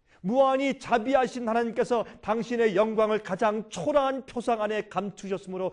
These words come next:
모세는 그것을 보고도 능히 살 수가 있었습니다. 하나님을 보고도 살 수 있었던 것은 그 불이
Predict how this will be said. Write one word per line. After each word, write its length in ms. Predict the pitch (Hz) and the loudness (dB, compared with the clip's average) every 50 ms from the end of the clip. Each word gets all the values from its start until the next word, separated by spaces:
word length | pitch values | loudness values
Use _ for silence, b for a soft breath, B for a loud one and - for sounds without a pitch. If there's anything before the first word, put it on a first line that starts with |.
| B B B | B B B
모세는 580 | 180 196 202 202 190 196 208 202 202 196 190 | -2 0 2 2 2 0 0 -2 -2 -4 -4
그것을 380 | - 185 190 196 - 190 190 180 | -6 -4 -4 -4 -2 -2 -2 -2
보고도 380 | - 180 170 170 185 175 185 | -2 -4 -6 -4 -4 -4 -4
능히 340 | 170 170 180 180 190 185 165 B B | -2 -2 -2 0 0 -2 -4 B B
살 260 | - - - 160 156 | -18 -10 -8 -8 -8
수가 260 | - - - 160 147 131 | -8 -10 -12 -12 -10 -10
있었습니다. 440 | - 123 - - 113 90 - _ _ _ _ _ _ _ _ _ _ _ _ _ _ _ _ _ _ _ _ _ _ _ | -10 -12 -16 -16 -18 -20 -20 _ _ _ _ _ _ _ _ _ _ _ _ _ _ _ _ _ _ _ _ _ _ _
하나님을 720 | - 190 190 196 190 190 180 190 190 190 185 185 180 180 | -10 -4 -2 0 0 2 2 2 2 2 4 4 2 2
보고도 520 | 180 - 170 170 160 180 165 180 175 170 170 B B | 0 -2 -6 -4 -2 -2 -2 -2 -2 -4 -6 B B
살 240 | - - - 170 165 | -10 -6 -4 -4 -4
수 160 | - - 180 | -6 -8 -12
있었던 320 | 160 - - - 175 156 160 | -10 -10 -10 -10 -10 -8 -10
것은 260 | 160 - 180 160 151 B B B - | -10 -8 -10 -12 -12 B B B -10
그 340 | - 180 185 185 175 180 - | -4 0 2 2 2 0 -2
불이 480 | 156 208 226 240 226 196 156 - - | -4 -2 -2 0 -2 -2 -4 -8 -12